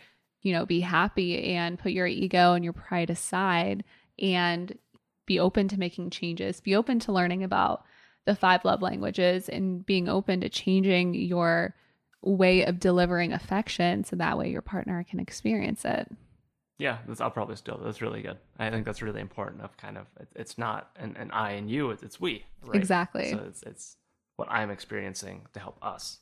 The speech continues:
Speaker 2: not you've done this and it set me back. Right? 'Cause no, what are we, we're, that's not helping anybody in the sentence.
Speaker 1: Definitely not. Especially whenever you start a sentence with, like, "Well, you," typically doesn't go very well. Um, which reminds me of, like, the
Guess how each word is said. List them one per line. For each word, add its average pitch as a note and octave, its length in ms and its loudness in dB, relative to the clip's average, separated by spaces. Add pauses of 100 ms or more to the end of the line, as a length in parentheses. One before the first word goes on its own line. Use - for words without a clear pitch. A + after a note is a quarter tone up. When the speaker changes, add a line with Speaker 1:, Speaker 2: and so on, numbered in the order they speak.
(280)
Speaker 2:
not G2 380 -12 (680)
you've A2+ 200 -2
done G2 220 -6
this - 380 -8 (240)
and A2 80 -6
it G2 100 -10
set - 180 -10
me F#2+ 120 -14
back. - 400 -20 (520)
Right? - 140 -18
'Cause A2+ 120 -10
no, A#2+ 120 -4 (120)
what A2+ 160 -4
are A2+ 40 -2
we, G2+ 280 -8
we're, - 120 -14 (120)
that's - 180 -14
not G2+ 120 -8
helping G2 240 -12
anybody F#2+ 320 -14
in - 100 -20
the - 60 -20
sentence. - 400 -20
Speaker 1:
Definitely F3+ 340 0
not. D#3+ 320 -2 (160)
Especially F#3 440 0
whenever F#3 240 2
you F3+ 140 0
start F3 560 2
a - 40 -4
sentence F#3 400 -2
with, - 200 -8
like, - 200 -10
"Well, E3+ 300 -2
you," G#3 680 8 (720)
typically F#3+ 400 6
doesn't - 200 -2
go - 140 2
very - 200 -2
well. - 320 -4 (1160)
Um, G3 400 -2
which G3+ 160 2
reminds F#3 380 6
me G3 60 4
of, G3 80 0
like, - 180 0
the G3+ 100 0